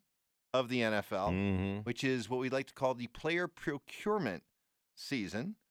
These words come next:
Speaker 2: Right.
Speaker 1: Free agency, trades,
Speaker 2: Yes.
Speaker 1: the draft. It's a whole season unto itself. And you know <laughs> what? For a lot of people, it actually maybe is more fun than the actual regular season of football.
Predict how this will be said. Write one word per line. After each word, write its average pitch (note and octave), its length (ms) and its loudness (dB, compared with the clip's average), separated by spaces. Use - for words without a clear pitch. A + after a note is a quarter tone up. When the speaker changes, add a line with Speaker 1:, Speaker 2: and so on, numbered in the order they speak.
Speaker 2:
Right. F#2 320 4
Speaker 1:
Free A#2 80 2
agency, C3+ 580 -2
trades, C3 720 0
Speaker 2:
Yes. F2+ 280 4
Speaker 1:
the A2 60 0
draft. C3+ 500 2
It's - 60 -4
a C3+ 100 4
whole E3 220 6
season F3 400 2
unto F3 260 4
itself. - 480 4
And E3 140 0
you F3+ 60 0
know G3+ 80 2
<laughs> - 40 -20
what? A3+ 280 6
For E3 100 -2
a C#3+ 40 4
lot D#3 240 6
of B3 80 -2
people, E4 400 2
it D#4 140 -2
actually F3 360 2
maybe F#3+ 240 2
is F3 100 0
more G3 180 4
fun G#3+ 280 2
than G#3+ 100 0
the G#3+ 100 2
actual A#3+ 520 0
regular A#3+ 300 4
season C4+ 300 4
of B3+ 80 4
football. A3+ 400 2